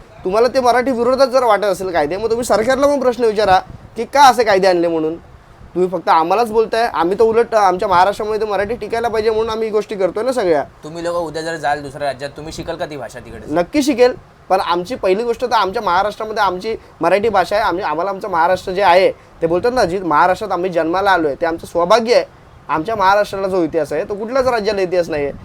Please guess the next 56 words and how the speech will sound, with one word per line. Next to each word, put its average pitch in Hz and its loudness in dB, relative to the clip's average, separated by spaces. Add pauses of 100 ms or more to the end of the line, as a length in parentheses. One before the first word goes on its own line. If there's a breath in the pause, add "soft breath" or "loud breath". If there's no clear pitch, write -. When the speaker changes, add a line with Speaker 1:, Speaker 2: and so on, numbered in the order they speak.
(160 loud breath)
Speaker 1:
आणि 156 -2
आम्हाला 180 0
त्यामुळे 214 -2
महाराष्ट्र 196 0
सोडून 202 -6
कुठं 202 -6
जायची 190 -2
गरजच 196 -2
पडणार 156 -4
नाही. 131 -8 (360 soft breath)
हे 170 0
बाकीचे 196 -2
लोक 226 -2
काय 226 0
येतात 220 -4
तिकडे, 175 -2 (340 loud breath)
कारण 196 2
त्यांना 214 -2
त्यांच्या 220 -2
त्यांच्या 226 -2
राज्यात 196 0
नाही 226 0
आहेत 240 2
कामं, 165 2 (560)
त्यांच्या 180 0
त्यांच्या 220 0
राज्यातल्या 196 0
लोकांनी, 214 0
अ, 151 -2
त्या 156 -2
खरं 175 2
त्यांना, 202 0 (100)
म-, 165 -2 (100)
खरं 165 -2
हे 185 -2
सांगायचं 175 -2
मला 156 -2
महत्त्वाचा 170 0
मुद्दा 139 -2
आहे 131 -4
हा, 151 2 (360 loud breath)
त्यांच्या 185 6
त्यांच्या 247 2
राज्यातले 214 0
लोक 214 2
जे 214 2
इथे 185 2
येत 202 0
आहेत 185 2
महाराष्ट्रात, 147 0
ते - -14
तिकडून 254 -2
इकडं 254 -2
काय 247 -2
येत 196 -2
आहे? 165 2